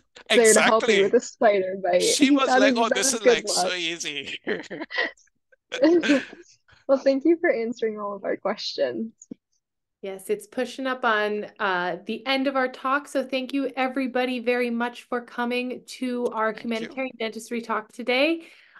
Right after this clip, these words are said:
Speaker 3: Um, keep an eye out for our next talk. That'll be, I believe, the twenty-sixth of February. Um, and we look forward to seeing you all there.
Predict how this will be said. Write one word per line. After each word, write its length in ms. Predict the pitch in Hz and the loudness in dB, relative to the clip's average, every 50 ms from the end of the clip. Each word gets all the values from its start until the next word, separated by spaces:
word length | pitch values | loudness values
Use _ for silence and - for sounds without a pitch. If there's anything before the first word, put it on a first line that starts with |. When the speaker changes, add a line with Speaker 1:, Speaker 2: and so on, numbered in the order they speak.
| - - | -6 -2
Speaker 3:
Um, 440 | 240 233 226 226 226 220 220 220 220 220 - _ _ _ _ _ _ _ _ _ _ _ _ _ _ _ - | 0 0 2 2 0 -2 -4 -6 -10 -14 -16 _ _ _ _ _ _ _ _ _ _ _ _ _ _ _ -10
keep 200 | - 269 262 277 | -8 -6 -4 -2
an 80 | 277 | -2
eye 160 | 247 240 240 | 0 0 0
out 200 | 247 240 240 - | -2 -4 -6 -4
for 100 | - 247 | -2 -2
our 120 | 233 226 226 | 0 0 -2
next 440 | 226 226 233 240 233 - - - - | -2 -4 -6 -6 -8 -10 -16 -10 -2
talk. 400 | - 269 262 262 277 277 - 254 | 2 4 4 4 4 0 -2 -4
That'll 180 | 240 208 214 | -2 -2 -2
be, 240 | 208 220 220 220 214 | -2 -2 -2 0 0
I 40 | 208 | 0
believe, 240 | 202 214 208 208 202 | 0 -2 -2 -2 -4
the 100 | 202 - | -6 -6
twenty-sixth 1000 | - - 269 262 240 226 226 - - - - - - 339 339 339 - - - - - _ | -8 -8 -8 -6 -6 -6 -8 -10 -14 -18 -10 -4 -2 0 0 -2 -4 -16 -18 -18 -8 _
of 480 | - 254 254 247 247 247 240 - 240 - _ | 0 2 4 4 2 0 -2 -6 -12 -12 _
February. 760 | - 247 233 214 226 226 226 226 226 233 254 294 349 392 381 - - - - - _ - - _ - | -4 -4 -4 -2 -2 0 2 2 2 2 2 2 2 2 0 -2 -8 -20 -20 -20 _ -20 -8 _ 0
Um, 460 | 240 226 220 226 226 226 226 233 226 - - | 2 2 2 2 0 0 -2 -4 -6 -8 -8
and 440 | 220 220 220 226 226 233 233 233 233 | -8 -6 -4 -4 -4 -4 -4 -4 -4
we 100 | 254 254 | -4 -4
look 200 | 262 254 - - | -6 -6 -4 -2
forward 220 | 269 262 269 262 | -2 -2 -2 -4
to 60 | - | -8
seeing 260 | - - 294 285 277 | -10 -6 -4 -4 -2
you 140 | 285 294 294 | 0 0 2
all 440 | 294 294 294 302 302 302 302 277 247 | 2 2 4 4 4 4 2 2 0
there. 420 | 277 359 415 415 247 180 180 - | 0 0 0 0 0 -2 -6 -10